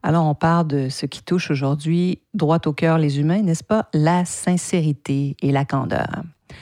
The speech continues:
Alors, j'espère que vous allez bien et que vous avez quelques minutes devant vous pour que je vous parle de cette loi R P marketing qui est vraiment intéressante, hein ? Euh, que, que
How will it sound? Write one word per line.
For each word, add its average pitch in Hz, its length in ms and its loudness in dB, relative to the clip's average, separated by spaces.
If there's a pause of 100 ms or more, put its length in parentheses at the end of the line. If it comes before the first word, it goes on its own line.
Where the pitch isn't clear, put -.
(260)
Alors, 147 180 0
j'espère 143 320 -2
que - 100 -10
vous 147 140 -4
allez 160 160 2
bien 190 240 2
et 190 60 2
que 156 80 -2
vous 143 160 0
avez 143 160 0
quelques 156 340 -2
minutes 185 400 2
devant 165 320 4
vous 180 200 2
pour - 180 0
que 160 100 -2
je 143 200 -2
vous 135 200 -4
parle 269 320 0
de 156 80 0
cette 156 240 -2
loi 185 400 2 (840)
R 254 140 0
P 285 180 2
marketing 196 400 0
qui 247 120 0
est - 20 4
vraiment 226 300 2
intéressante, 156 800 -2
hein ? 202 100 -2 (640)
Euh, 240 60 2
que, - 160 -6
que - 200 -2